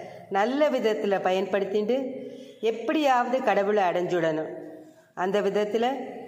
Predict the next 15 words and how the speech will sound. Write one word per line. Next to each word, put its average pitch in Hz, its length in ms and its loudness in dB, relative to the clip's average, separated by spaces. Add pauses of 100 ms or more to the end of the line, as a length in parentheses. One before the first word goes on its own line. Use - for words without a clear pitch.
(240)
கடவுளை 285 460 2
அடைஞ்சுட்டா 220 520 2 (180)
என்னெல்லாம் 220 500 2
கிடைக்கும்னு 208 680 0
முதல்ல 185 260 2
தெரிஞ்சுக்கலாம். 156 680 -2 (1800)
ஒரு 269 220 0
முறை 302 280 0
நாரத 269 460 2
மகரிஷி 208 460 -2
கிட்ட 190 500 -2 (320)
ஒரு 208 240 0
குடும்பஸ்தர், 226 640 -2 (680)
"ஐயா 240 320 2
சாமி, 240 680 0